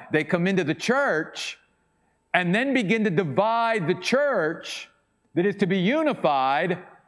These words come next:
under Jesus Christ. They are worldly, meaning they're just earthly minded.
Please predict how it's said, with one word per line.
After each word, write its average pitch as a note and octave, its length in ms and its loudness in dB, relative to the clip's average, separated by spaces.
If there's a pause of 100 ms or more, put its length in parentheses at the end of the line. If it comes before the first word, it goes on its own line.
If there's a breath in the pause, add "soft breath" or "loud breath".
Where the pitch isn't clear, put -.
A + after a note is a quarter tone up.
under D#3+ 280 0
Jesus B2 680 -4 (420)
Christ. F2 300 -4 (540)
They F3+ 140 2
are A3+ 120 0
worldly, A3+ 680 0
meaning F3 340 0
they're F3 460 -2
just F3 160 -2 (140)
earthly G3 340 0
minded. F#2+ 400 -2